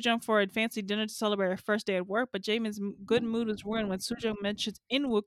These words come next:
during dinner. She feels as though, she feels that it is through divine intervention and fate that she keeps meeting In Wook. He was her neighbor in the hotel in Bali. They sat next to each other on the plane to Seoul, and now he is her neighbor and colleague.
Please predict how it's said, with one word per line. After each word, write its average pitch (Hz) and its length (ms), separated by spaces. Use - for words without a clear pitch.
during 190 280
dinner. 196 320
She - 140
feels 277 260
as 247 160
though, 226 340
she 254 120
feels 302 200
that 254 140
it 233 120
is 226 260
through 226 140
divine 214 360
intervention 202 640
and 190 160
fate 214 360
that 196 80
she 202 100
keeps 208 260
meeting 196 240
In 196 240
Wook. 202 280
He 240 120
was 220 140
her 226 100
neighbor 214 280
in 214 80
the 202 80
hotel 202 380
in 196 80
Bali. 196 380
They 196 160
sat 196 300
next 202 200
to 220 80
each 202 120
other 196 140
on 190 60
the 185 60
plane 196 220
to 190 80
Seoul, 190 400
and 190 180
now 240 380
he 233 220
is 220 80
her 233 100
neighbor 247 280
and 247 100
colleague. 302 400